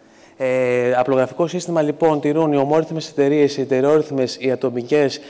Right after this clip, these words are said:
και αστικές εταιρείες για κύκλο εργασιών μέχρι και ενάμιση εκατομμύριο και οι πολιτές καυσίμων, που προφανώς δεν σας αφορά απαραίτητα, με κύκλο εργασιών μέχρι και οκτώ εκατομμύρια. Είναι πιο ανεβασμένος ο κύκλος εργασιών. Οι υποχρεώσεις στο απλογραφικό σύστημα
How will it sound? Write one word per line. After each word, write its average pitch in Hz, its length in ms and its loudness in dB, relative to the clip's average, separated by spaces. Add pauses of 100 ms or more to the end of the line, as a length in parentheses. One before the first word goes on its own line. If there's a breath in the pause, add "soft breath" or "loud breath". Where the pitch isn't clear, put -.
(220 loud breath)
και 143 100 2
αστικές 147 400 -2
εταιρείες 139 600 2
για 131 120 -2
κύκλο 156 260 -4
εργασιών 143 420 2
μέχρι 147 220 -4
και 147 160 0
ενάμιση 139 540 -2
εκατομμύριο 120 720 -2 (400 loud breath)
και 147 120 0
οι 139 80 2
πολιτές 139 440 -2
καυσίμων, 165 680 -4
που 143 300 0
προφανώς 139 480 -4
δεν 143 80 0
σας 143 180 -4
αφορά 123 380 2
απαραίτητα, 131 640 0 (340 loud breath)
με 135 100 -4
κύκλο 170 240 -2
εργασιών 151 380 0
μέχρι 160 220 -4
και 160 80 -2
οκτώ 147 160 -4
εκατομμύρια. 143 640 -2
Είναι 143 220 -4
πιο 143 160 -8
ανεβασμένος 139 520 -2
ο 139 40 -12
κύκλος 147 400 -2 (280 loud breath)
εργασιών. 127 720 0 (380 loud breath)
Οι 135 60 -6
υποχρεώσεις 143 600 -2
στο - 120 -2
απλογραφικό 139 520 -2
σύστημα 151 680 -4